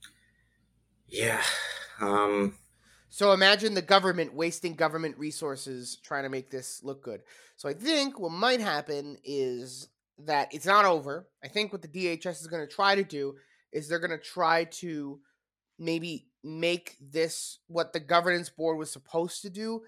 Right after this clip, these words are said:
Speaker 2: and they were gonna try to stick it covertly in another department and have it kinda run under the auspices of something else. And perhaps also not talk about it too much. That would,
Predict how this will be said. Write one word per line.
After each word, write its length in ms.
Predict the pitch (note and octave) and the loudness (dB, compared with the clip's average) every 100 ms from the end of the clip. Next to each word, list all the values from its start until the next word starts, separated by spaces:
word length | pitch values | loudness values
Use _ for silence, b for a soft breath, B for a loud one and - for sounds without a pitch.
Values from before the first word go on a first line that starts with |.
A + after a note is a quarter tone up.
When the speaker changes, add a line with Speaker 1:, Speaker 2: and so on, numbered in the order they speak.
| b b - | b b -8
Speaker 2:
and 120 | D#3 | -2
they 80 | E3 | -2
were 140 | D#3+ | -2
gonna 180 | E3 D3 | -4 -8
try 260 | - F3 | -2 0
to 240 | E3 D3 - _ | 2 0 -2 _
stick 480 | - - - G3+ G3+ | -10 -6 -2 -2 -2
it 140 | E3+ _ - | -6 _ -14
covertly 640 | - E3+ D3 F3 - G3 | -8 -6 -2 -2 -2 -2
in 60 | E3+ | -2
another 460 | C#3 C#3+ D#3 E3+ E3 | 0 0 0 0 -4
department 640 | E3+ - F#3 F#3 G#3+ G#3 _ _ _ | -6 -4 -4 -4 -8 -10 _ _ _
and 160 | - D3+ | -12 0
have 180 | F3+ F3 | 2 4
it 140 | - | 0
kinda 220 | D#3+ E3+ | -4 -4
run 360 | C#3 C#3 D#3 D#3+ | -4 0 0 2
under 280 | D#3+ E3 D3+ | 0 0 -2
the 120 | C#3 | 0
auspices 540 | C#3 D3+ D#3+ D#3+ C#3+ | -2 -2 -10 -14 -12
of 120 | C3+ C3+ | -14 -12
something 340 | C3 C#3 B2+ | -12 -10 -8
else. 320 | D3 A#3+ - _ _ _ _ _ _ _ _ _ - _ | -6 -6 -10 _ _ _ _ _ _ _ _ _ -20 _
And 120 | G#3+ A3 | -8 -2
perhaps 360 | B3+ D#4+ D#4+ | 4 4 4
also 260 | C#4 C4 B3+ | -4 -4 -4
not 300 | E3 F3 - _ _ _ _ _ _ | -2 -2 -4 _ _ _ _ _ _
talk 260 | - F3 F3+ | -2 -2 0
about 200 | A3+ B3 | 0 0
it 120 | B3+ | -2
too 120 | C4 | -12
much. 420 | B3+ C#4 - - - _ _ _ _ _ _ _ _ - | -14 -14 -14 -20 -20 _ _ _ _ _ _ _ _ 4
That 240 | G#3+ A3+ | 8 8
would, 160 | A#3+ | 6